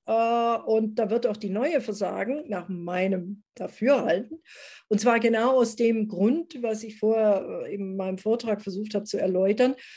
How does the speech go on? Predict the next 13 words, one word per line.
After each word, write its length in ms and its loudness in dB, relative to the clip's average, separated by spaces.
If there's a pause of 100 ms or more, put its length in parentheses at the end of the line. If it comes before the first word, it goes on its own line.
(920)
Anpassung 960 0 (240)
an 640 2 (180)
Trockenheit, 1120 -2 (580)
äh, 480 0 (2000)
ist, 260 -2
ist 280 -4
ein 320 4
hochkomplexer 1160 0
Prozess 580 -2
und 80 -2
er 80 2
geht 400 0
immer 540 2